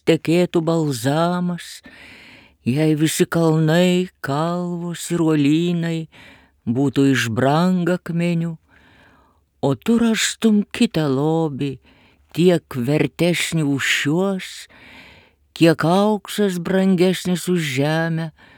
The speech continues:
balzamas už vandenį, brangakmeniai už kalnus ir uolas, ir jei šis pats vertingiausias lobis būtų atiduotas tau už tavo ligą,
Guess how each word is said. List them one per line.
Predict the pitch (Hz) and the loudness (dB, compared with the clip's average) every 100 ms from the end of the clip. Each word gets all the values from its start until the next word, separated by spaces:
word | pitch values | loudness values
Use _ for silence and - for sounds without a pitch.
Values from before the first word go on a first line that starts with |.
| _ | _
balzamas | 127 147 151 139 131 151 156 151 147 160 | -4 0 0 0 0 2 0 -2 -4 -4
už | 151 120 | -4 -4
vandenį, | 117 143 165 180 175 165 170 156 160 - - _ - _ 107 | -2 -2 0 -2 -2 -2 -2 -4 -6 -12 -20 _ -20 _ -2
brangakmeniai | 131 135 147 165 151 160 - 151 151 147 143 | 0 2 2 2 0 -2 -2 -2 0 0 -2
už | 147 - - | -4 -6 -4
kalnus | 139 156 165 151 156 151 - | -2 -2 -2 -4 -6 -6 -4
ir | 160 | -2
uolas, | 151 151 139 156 156 - - - - - - _ _ _ _ _ _ | -2 -2 -2 -4 -8 -14 -20 -20 -20 -20 -20 _ _ _ _ _ _
ir | 123 | 0
jei | 135 151 156 147 | 2 2 2 4
šis | - - 214 - - | 2 2 0 -2 -10
pats | - 208 208 - | -4 -2 -2 -6
vertingiausias | 175 196 170 202 190 160 180 185 180 185 190 - 131 | -2 -2 0 2 2 4 2 0 -2 -4 -6 -8 -4
lobis | 139 160 175 170 170 - - - - - _ | 0 0 0 -4 -8 -10 -18 -20 -20 -20 _
būtų | 117 131 135 135 | -2 -2 0 -2
atiduotas | 127 123 120 139 127 135 - - - | 0 0 2 2 0 -4 -4 -10 -8
tau | 135 143 160 175 190 - | -4 -2 -4 -6 -10 -10
už | 170 - - | -8 -6 -2
tavo | 180 175 | 0 2
ligą, | 170 139 143 160 175 185 | 2 2 2 0 -2 -6